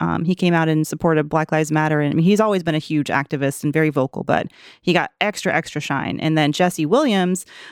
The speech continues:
who I know because, yes, I still watch Grey's Anatomy, <clears throat> and I will till the day I die if they continue releasing <laughs> seasons of it. But he's a doctor on Grey's Anatomy, so he's actually financing this venture, or at least co-financing it.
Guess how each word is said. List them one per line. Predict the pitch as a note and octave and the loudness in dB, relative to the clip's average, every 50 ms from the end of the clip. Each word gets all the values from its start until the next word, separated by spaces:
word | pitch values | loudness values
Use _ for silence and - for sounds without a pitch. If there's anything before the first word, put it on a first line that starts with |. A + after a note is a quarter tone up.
| - _ | -16 _
who | - G3 F3+ E3+ | -2 0 0 2
I | F#3 G#3+ | 2 4
know | A3 F#3+ F3+ F3 | 4 4 4 4
because, | E3+ F3 F3+ - E3 D#3 D3 D#3+ | 2 0 0 0 0 -2 0 0
yes, | D#3+ D#3+ D#3+ - | 0 0 -2 -2
I | - | -6
still | - - - - E3 F#3 | -8 -4 0 0 2 2
watch | F#3 F#3 F3+ - - | 2 2 0 -2 -2
Grey's | - D3+ E3 E3 | 0 0 0 2
Anatomy, | E3 D#3 C#3+ C#3+ C#3+ C#3+ C#3+ C#3+ C#3+ - _ - - | 0 0 0 0 0 0 2 2 0 -2 _ 0 0
<clears throat> | - - | 2 4
and | - C4 A#3+ G3 F3+ D#3+ D#3 D3 - - D#3+ D#3 | 4 2 2 2 0 -2 -4 -6 -6 -4 -4 -4
I | C#3+ D3 | -2 -2
will | D3 D#3 D#3 D#3 D#3+ | 0 0 0 0 0
till | D#3+ - D#3 | -2 -2 -4
the | D3+ | -4
day | - - C#3 C#3+ | -4 -4 -4 -4
I | C#3 C#3+ | -4 -4
die | C#3+ D3 C3 B2+ B2+ C3 - | -4 -4 -4 -4 -6 -8 -8
if | C3+ - - | -10 -8 -6
they | C#3 C3+ | -6 -6
continue | - C#3 C3+ - D3+ C#3+ C#3+ C#3 C#3 C#3 C3+ C3+ - - | -4 -4 -6 -4 -6 -6 -4 -2 0 0 0 -2 -2 -2
releasing | D#3+ C#3+ C3+ C#3+ - D#3 D#3 | -2 -2 0 0 2 2 0
<laughs> | |
seasons | - - - E3 D#3+ - D#3 C#3+ - | 0 -2 -4 -4 -2 -2 -2 -2 -2
of | D3+ C3+ C#3+ | -2 0 0
it. | D3 - - - - - - - - - - - | 0 -2 -2 -6 -14 -20 -20 -20 -20 -20 -4 0
But | - G3 | 0 0
he's | G3 G3 G3+ G#3 G3 F#3 | 2 2 2 2 2 2
a | F#3 F3+ F3+ E3+ | 2 2 2 0
doctor | E3+ - E3 D#3+ - - F3 | 0 0 -2 -2 -2 -2 -2
on | E3 E3 | -2 0
Grey's | D3 D#3+ D#3+ D#3 D3 | 0 0 0 0 0
Anatomy, | C#3+ D3 D3+ D#3 D3+ D3 D3 C#3+ D3+ | 0 0 0 0 0 0 0 0 -2
so | - - D3 - | -2 -4 -6 -4
he's | - - A3+ - | -2 -2 -2 0
actually | A4+ A#4+ - - - G3+ F3+ D#3+ D#3+ - _ _ | 2 0 0 2 2 2 4 2 2 -2 _ _
financing | - D3 D3+ F#3 A3 C4 C#4+ D4 - D4+ C#4 | -2 0 2 2 4 4 4 4 4 4 4
this | C#4+ D4 - | 2 2 2
venture, | - B3 C4+ C#4+ - D4+ C4 | 2 2 2 2 2 2 2
or | G3 | 2
at | D#3+ D3 | 2 2
least | F3+ G#3+ - - | 0 0 0 0
co-financing | - F3 F3 F#3+ - G#3 G3+ G#3 G#3 G#3+ G#3+ - - A3 A3+ | 0 2 2 2 2 0 0 0 0 0 0 0 0 0 0
it. | A#3+ B3 - | 0 0 -2